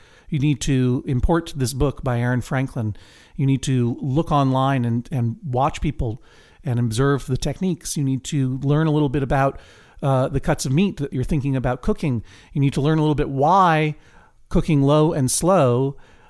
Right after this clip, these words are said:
uh, does something different with brisket than cooking hot and fast does with, uh, a really good steak. And you can do all of that research, and you actually have a kettle grill to practice on.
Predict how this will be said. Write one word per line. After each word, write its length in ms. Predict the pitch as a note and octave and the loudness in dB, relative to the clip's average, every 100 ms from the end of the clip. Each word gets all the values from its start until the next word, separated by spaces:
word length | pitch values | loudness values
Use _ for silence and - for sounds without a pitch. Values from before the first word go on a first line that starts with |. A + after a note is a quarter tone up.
| - | -4
uh, 440 | C3+ B2+ B2+ B2 - A#2 | 0 2 2 0 -4 -2
does 240 | D3 C3 | 0 2
something 440 | D3+ C#3+ C#3+ A#2+ | 0 0 0 0
different 540 | A#2+ F3+ D#3+ A#2+ - - | 2 0 0 -2 -4 -4
with 200 | C3 B2+ | -4 0
brisket 520 | D#3+ A#3+ - A#2 - | 0 0 -2 -8 -8
than 320 | D3 C#3 C3 A#2 | -4 -2 0 -2
cooking 340 | D3+ - C3+ | -2 -2 -4
hot 300 | - D3 - | 0 0 0
and 120 | B2+ | -2
fast 400 | G3+ F3+ C#3+ - | 0 2 0 -2
does 320 | C#3+ C3 C3 | -2 0 -2
with, 380 | C3 C#3 C#3+ - - - _ D3 | 0 0 0 -4 -18 -20 _ 0
uh, 240 | C#3+ C#3+ | 2 2
a 80 | C#3+ | 2
really 240 | C3 C3+ | 2 2
good 280 | C3 C#3+ D3 | 0 -2 -2
steak. 520 | - - A#3 - - - _ _ _ _ _ _ _ F3+ | -6 -2 -2 -4 -14 -20 _ _ _ _ _ _ _ 2
And 360 | F3 D#3+ D#3+ | 4 4 0
you 240 | A#3+ D#3+ G3+ | -2 -2 2
can 200 | A3+ G3+ | 2 2
do 200 | A3+ A#3+ | 4 6
all 160 | A#3 | 4
of 80 | A3+ | 4
that 180 | A3+ G#3 | 0 -2
research, 460 | G#3+ - A#3 - - | -4 -2 -4 -4 -2
and 200 | F3+ F3 | 0 2
you 120 | F#3 | 2
actually 320 | F#3+ - G3 | 0 0 -2
have 420 | - G3 G3+ F3+ F3+ | 0 0 0 -2 -6
a 40 | |
kettle 260 | - F#3 F3 | -2 0 0
grill 220 | F#3 F3+ | 0 -2
to 100 | - | -4
practice 460 | - A3+ - - D3 | -2 -2 -2 -4 -2
on. 340 | C3 C3 | 0 0